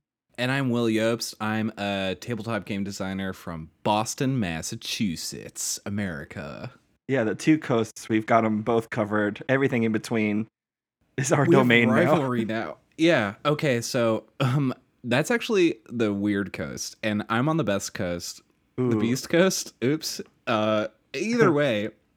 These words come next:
Speaker 1: this is, uh, the podcast of the Kickstarter of the big s-, game design stunt we're about to do.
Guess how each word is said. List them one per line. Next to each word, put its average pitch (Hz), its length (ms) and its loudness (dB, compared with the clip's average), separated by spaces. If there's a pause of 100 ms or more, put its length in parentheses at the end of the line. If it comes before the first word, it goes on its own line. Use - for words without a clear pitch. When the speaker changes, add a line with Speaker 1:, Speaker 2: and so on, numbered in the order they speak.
(280)
Speaker 1:
this 127 220 -4
is, 127 300 -6
uh, 101 260 -2
the 98 320 -2
podcast 131 760 -2
of 123 240 -2
the 147 100 0
Kickstarter 95 840 -2
of 98 320 -4
the 92 440 -2 (240)
big 101 320 -4
s-, - 100 -12 (140)
game 101 200 -2
design 95 380 -6
stunt - 500 -6
we're 92 140 -6
about 80 320 -10
to - 100 -14
do. 73 360 -12